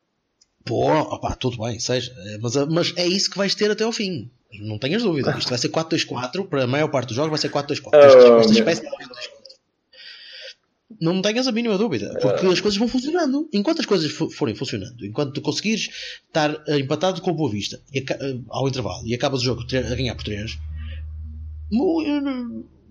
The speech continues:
Speaker 1: como tu, como tu já disseste várias vezes, eu, tu adoras estar en-, estar errado.
Speaker 2: Sim, pá, enquanto os
Speaker 1: Opa.
Speaker 2: resultados me desmentirem.
Speaker 1: E as coisas funcionam. Portanto, este é o estilo que nós temos, é o estilo que nós, que nós contratamos.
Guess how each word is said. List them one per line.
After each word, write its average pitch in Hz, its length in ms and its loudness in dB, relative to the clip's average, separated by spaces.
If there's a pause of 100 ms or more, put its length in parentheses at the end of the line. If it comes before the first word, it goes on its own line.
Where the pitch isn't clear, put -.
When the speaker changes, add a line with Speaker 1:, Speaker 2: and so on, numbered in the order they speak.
(100)
Speaker 1:
como 202 180 0
tu, 202 220 0
como 202 180 -2
tu - 40 -6
já 190 140 2
disseste 165 300 -4
várias 185 180 0
vezes, 208 320 -2
eu, 135 280 -2
tu 123 160 -2
adoras 151 320 2
estar 202 220 -2
en-, 226 220 -4
estar 196 260 -4 (160)
errado. 269 460 -4 (180)
Speaker 2:
Sim, 392 460 0 (160)
pá, 330 260 2
enquanto 151 440 4
os 151 80 2
Speaker 1:
Opa. 160 120 2
Speaker 2:
resultados 165 520 6
me 160 120 4
desmentirem. 175 680 0 (220)
Speaker 1:
E 277 60 0
as 339 120 2
coisas 339 300 -4
funcionam. 339 500 -2
Portanto, 185 200 -2
este 254 200 0
é 233 40 2
o 214 40 0
estilo 262 280 -2
que 202 80 -4
nós 160 200 -2
temos, 104 340 -8
é 127 40 0
o 120 40 0
estilo 139 220 -4
que 139 80 -10
nós, 127 280 -2
que - 120 -12
nós 113 140 -2
contratamos. - 640 -6